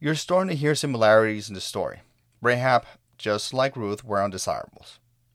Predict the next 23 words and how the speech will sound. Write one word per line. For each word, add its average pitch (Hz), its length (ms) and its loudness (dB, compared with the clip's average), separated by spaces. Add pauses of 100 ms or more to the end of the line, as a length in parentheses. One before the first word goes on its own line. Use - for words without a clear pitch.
Ruth 147 200 -2
ends 143 220 -2
up 120 180 2
being 113 400 -4 (400)
in 113 160 -6
a - 40 -10
part 113 300 2
of 107 100 -4
the 95 80 -6
lineage 104 460 -6
of 92 180 -10
Jesus 123 560 -4
on 104 120 -8
the 90 60 -14
father's 113 320 -2
side. - 280 -20 (920)
And 90 200 -12
when 98 160 -8
you 127 100 -2
know 151 280 4
it, 123 160 -2 (640)
the 92 100 -8
same 113 600 -6